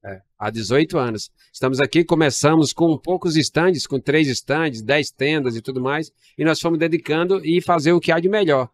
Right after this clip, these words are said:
Ideias renovadas e tudo mais, e visitas de outras feiras, e trazer o que há de qualidade pra lá, que a gente vê que encaixa-se dentro do perfil da Rondônia Rural e das suas festas agropecuárias.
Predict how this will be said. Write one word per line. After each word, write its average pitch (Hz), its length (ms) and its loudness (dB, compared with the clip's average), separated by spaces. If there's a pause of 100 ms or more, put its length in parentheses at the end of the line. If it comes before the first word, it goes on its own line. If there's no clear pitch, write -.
(360)
Ideias 143 680 0
renovadas 120 760 -2
e 117 60 -14
tudo 127 200 -10
mais, 127 280 -2
e 135 80 -2
visitas 127 560 -4
de 123 100 0
outras 127 320 -4
feiras, 127 400 -4
e 113 80 -10
trazer 127 540 -4 (180)
o 123 100 -10
que 135 140 -6
há 127 100 0
de 131 120 -6
qualidade 123 580 0
pra 117 160 -2
lá, 123 100 0
que 131 80 -6
a 127 40 -2
gente 117 100 -4
vê 123 140 -4
que 131 100 -12
encaixa-se 120 640 -8 (240)
dentro 123 240 -6
do 120 80 -6
perfil 127 400 -6
da 113 100 -4
Rondônia 113 360 -2
Rural 110 440 0
e 120 200 -4
das 123 220 -2
suas 139 220 -6
festas 120 320 -4
agropecuárias. 113 720 -4